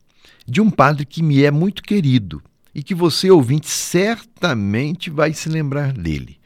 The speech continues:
Padre Vitor Coelho, missionário redentorista, lá de Aparecida, que no seu tempo tanto catequizou o Brasil pelo rádio. Ele fez esta poesia, que é, na verdade,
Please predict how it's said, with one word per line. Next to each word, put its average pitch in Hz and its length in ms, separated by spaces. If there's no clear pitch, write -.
Padre 127 320
Vitor 123 480
Coelho, 104 680
missionário 95 1000
redentorista, 87 1400
lá 123 200
de 143 100
Aparecida, 95 680
que - 160
no 220 200
seu - 240
tempo - 720
tanto 180 440
catequizou 127 1000
o 127 40
Brasil 110 480
pelo 120 240
rádio. 73 580
Ele 208 160
fez 185 300
esta 180 260
poesia, 139 840
que 120 120
é, - 20
na 113 100
verdade, 90 680